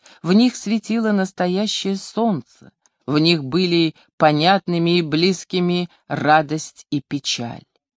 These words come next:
Они были неподдельны. Люди истосковались по-настоящему, безвозвратно потерянному и желанному. Люди ждали этих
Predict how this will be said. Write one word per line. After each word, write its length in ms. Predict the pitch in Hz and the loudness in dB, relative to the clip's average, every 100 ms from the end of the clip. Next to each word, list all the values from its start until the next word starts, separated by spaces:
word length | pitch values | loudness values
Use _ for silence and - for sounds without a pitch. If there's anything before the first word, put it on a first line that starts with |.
| _ _ - | _ _ -4
Они 200 | 180 196 | 2 2
были 480 | 165 190 180 180 180 - | 2 -2 0 -4 -6 -6
неподдельны. 1080 | 170 170 _ 165 156 135 139 143 117 - - _ _ _ _ _ 131 | -2 -2 _ -6 -6 -12 -8 -8 -8 -14 -16 _ _ _ _ _ -2
Люди 340 | 147 143 147 | 0 0 -4
истосковались 760 | 143 - - 165 165 151 123 | -6 -12 -6 -4 -2 -2 -6
по-настоящему, 1160 | - 127 127 - 139 139 143 135 - 135 135 127 - - | -6 -2 -2 -4 -6 -2 -2 -2 -6 -4 -2 -4 -8 -2
безвозвратно 920 | 160 143 135 143 135 135 151 - 147 | 0 2 4 4 4 4 4 4 -4
потерянному 1120 | - 131 - - 208 208 190 180 175 165 165 _ | 0 -2 -2 -2 0 2 0 0 -2 -4 -6 _
и 120 | 147 143 | -4 -2
желанному. 920 | 147 139 127 120 110 110 - - _ _ _ _ _ - | -2 -4 -4 -6 -6 -8 -12 -18 _ _ _ _ _ -2
Люди 340 | 143 156 151 | 2 2 2
ждали 480 | 143 127 180 175 127 | -4 -2 -2 -2 -4
этих 360 | 117 - 131 | -6 -6 -12